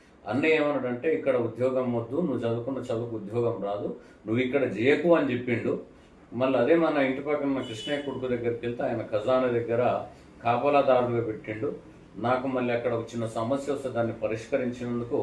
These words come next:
నాకు మళ్ళీ పెద్ద కొలువు ఇచ్చిండ్రు నాన్న" అని చెప్తాడు.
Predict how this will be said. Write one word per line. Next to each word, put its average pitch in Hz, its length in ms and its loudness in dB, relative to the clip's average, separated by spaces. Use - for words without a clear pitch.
నాకు 127 260 0
మళ్ళీ 123 260 0
పెద్ద 117 240 0
కొలువు 117 380 0
ఇచ్చిండ్రు 110 360 -4
నాన్న" 98 240 -6
అని 131 200 2
చెప్తాడు. - 340 0